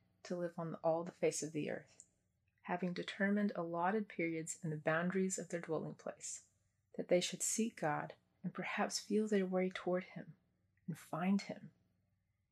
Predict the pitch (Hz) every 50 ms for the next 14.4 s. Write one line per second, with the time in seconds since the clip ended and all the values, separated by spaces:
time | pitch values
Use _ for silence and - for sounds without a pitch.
0 | _ _ - 226 - - - 190 185 - - 185 185 - - - - - 180 175
1 | 170 170 175 175 185 190 - - - - 196 196 190 - - 190 - 180 175 -
2 | - - 170 160 156 156 - - - - - - - - - _ _ _ _ _
3 | _ _ _ _ _ _ _ _ _ - 175 165 165 170 170 - - 220 220 226
4 | 226 233 226 208 175 170 170 170 165 175 185 196 202 196 - - 175 165 165 165
5 | 160 165 170 165 165 - - 190 160 151 - - 175 165 160 - 156 156 151 147
6 | - 147 147 147 165 - - - - _ _ _ _ _ _ _ _ _ _ _
7 | _ - 180 160 - - 175 170 175 170 170 - - 185 175 165 170 165 - -
8 | - 180 190 196 - - 170 156 - - - - - - - - - - - -
9 | - _ _ _ _ _ _ _ _ _ _ - - 170 156 160 165 165 170 175
10 | 170 - - 165 160 160 156 151 147 160 160 160 156 - - 156 151 - - 147
11 | 143 - - - - - - - - - _ _ _ _ _ _ _ _ _ _
12 | _ _ - - - - - - 170 170 170 170 - - 170 156 151 151 151 156
13 | - - - 175 165 - - - - - - - - 170 - - - 151 151 147
14 | 147 - - - _ - -